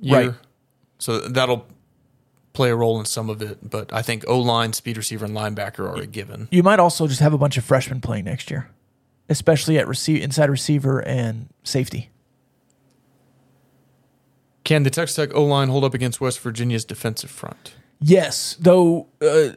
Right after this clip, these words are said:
Speaker 2: Stills is in, like, his seventeenth year, and he's a very good player.
Speaker 1: Hold up, yes. It's kinda like the Bear
Speaker 2: Yeah.
Speaker 1: thing. Can they hold up? Yeah.
Speaker 2: Yeah,
Speaker 1: Are
Speaker 2: you
Speaker 1: they
Speaker 2: can
Speaker 1: gonna
Speaker 2: survive.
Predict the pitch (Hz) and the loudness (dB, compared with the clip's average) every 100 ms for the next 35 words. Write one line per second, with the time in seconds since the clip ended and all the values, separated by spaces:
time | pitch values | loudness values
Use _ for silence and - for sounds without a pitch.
0 | - - - - - - 202 202 156 143 | -12 -20 -16 -8 -6 2 4 6 4 4
1 | 143 143 147 151 143 131 - 156 131 - | 2 2 0 0 2 0 0 -2 -2 0
2 | 139 110 - 147 143 127 120 - _ _ | -2 -2 2 4 4 2 -2 -6 _ _
3 | _ - 147 139 160 147 123 127 127 120 | _ -2 2 4 2 2 0 0 0 -2
4 | 110 98 - _ _ _ _ - 156 143 | -2 -4 -6 _ _ _ _ 0 2 4
5 | 143 139 - _ _ - 127 110 110 - | 4 2 -10 _ _ -8 -2 -2 -4 -10
6 | - 156 139 156 143 120 117 110 107 104 | -6 -2 -2 0 0 0 -2 -2 -2 -4
7 | - - 156 - - 123 - 117 110 127 | -10 0 0 0 -8 -16 -6 -2 0 2
8 | 135 127 - 110 104 107 131 120 147 - | 4 2 2 -4 -6 -6 0 2 2 2
9 | 117 160 143 127 95 | 2 0 2 2 0